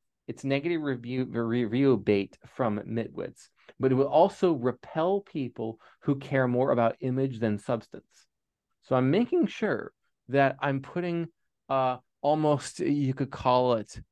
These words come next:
a marketing hex on the book, so that midwits, beginners, and people like Misty will never want anything to do with me. In fact, they'll tell their audiences they have nothing to do with me, and that will result in,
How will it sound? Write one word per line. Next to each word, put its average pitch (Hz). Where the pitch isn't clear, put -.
a 131
marketing 131
hex -
on 113
the 101
book, 117
so 135
that 110
midwits, 143
beginners, 135
and 117
people 135
like 117
Misty 120
will 107
never 117
want 135
anything 113
to 110
do 104
with 98
me. -
In 110
fact, 156
they'll 123
tell 139
their 127
audiences 120
they 98
have 95
nothing 98
to 92
do 95
with 101
me, 120
and 107
that 113
will 113
result 117
in, 107